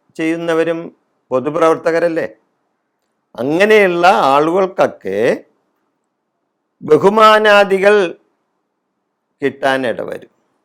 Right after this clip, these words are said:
സ്ഥാനമാനങ്ങളും അംഗീകാരങ്ങളും ഇവരെ തേടിയെത്തും. ജനപ്രീതി കിട്ടും ഇവർക്ക്. ജനങ്ങളിൽ നിന്നും നല്ല വാക്കുകൾ കേൾക്കാൻ ഇടവരും. ജനപ്രീതി കിട്ടും.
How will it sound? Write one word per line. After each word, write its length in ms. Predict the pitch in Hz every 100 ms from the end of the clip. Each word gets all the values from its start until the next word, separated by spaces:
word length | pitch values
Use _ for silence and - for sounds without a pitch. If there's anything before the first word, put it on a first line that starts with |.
| _
സ്ഥാനമാനങ്ങളും 1500 | - - 160 175 196 233 233 214 208 202 202 196 196 190 156
അംഗീകാരങ്ങളും 1040 | 165 180 196 190 185 185 185 185 190 185
ഇവരെ 280 | 160 160 175
തേടിയെത്തും. 880 | 170 - - 139 143 156 139 - - _ _ _ _ _ _ -
ജനപ്രീതി 1120 | 139 170 202 226 - 220 208 202 208 208 214 _ _ _ -
കിട്ടും 240 | 147 147 131
ഇവർക്ക്. 380 | 95 - _ _ _ _ _ _ _ -
ജനങ്ങളിൽ 680 | 131 147 165 175 180 180 180
നിന്നും 360 | 180 175 185
നല്ല 460 | 165 139 143 185 - _ _ _ _ _ _ _ 117
വാക്കുകൾ 680 | 135 151 165 202 214 220
കേൾക്കാൻ 640 | 196 190 160 - 147 147 147
ഇടവരും. 640 | 110 120 107 104 113 - -
ജനപ്രീതി 800 | 101 127 160 185 151 117 107 117
കിട്ടും. 560 | 117 - - 107 92